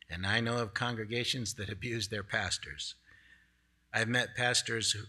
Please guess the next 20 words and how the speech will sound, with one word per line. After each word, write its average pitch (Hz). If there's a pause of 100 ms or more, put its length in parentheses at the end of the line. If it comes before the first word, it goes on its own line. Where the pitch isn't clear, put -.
(220)
who 135
were 139
abused 120
and, 104 (500)
and 117
suffered 147
horribly, 127
their 107
family 123
torn 151
apart 156
because 107
of 107
things 127
they 110
went 113
through 101
in 95
their 92
congregation. 92